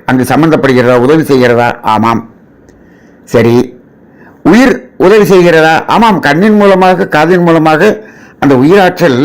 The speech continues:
எப்படி மாறுகிறது? வெளிச்சமாக, ஒளியாக, ஒளியாக மாறிதானே அதை ரசிக்கிறோம். அப்ப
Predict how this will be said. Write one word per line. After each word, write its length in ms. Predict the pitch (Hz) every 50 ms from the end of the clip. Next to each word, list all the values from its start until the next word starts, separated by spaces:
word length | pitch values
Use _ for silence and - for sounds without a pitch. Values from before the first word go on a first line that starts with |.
| 175 - - - - - - - - - _ - - - -
எப்படி 300 | 160 175 180 170 247 247
மாறுகிறது? 560 | 226 202 196 196 190 175 165 147 135 123 120 110 95 - - - - - _ _ _ -
வெளிச்சமாக, 600 | 113 120 135 135 - - 151 120 117 110 104 92 - 104 107 131 135 135 120 104 - - - - - - - - _ - -
ஒளியாக, 480 | 104 123 156 185 208 202 180 165 160 170 190
ஒளியாக 440 | 180 170 175 190 202 190 196 175 196
மாறிதானே 540 | 170 151 156 180 196 202 190 196 196 190 180
அதை 200 | 170 156 160 151 135
ரசிக்கிறோம். 640 | 123 131 - - 160 - - 131 127 147 170 - - - - - - - - - - - - - - - -
அப்ப 200 | - - -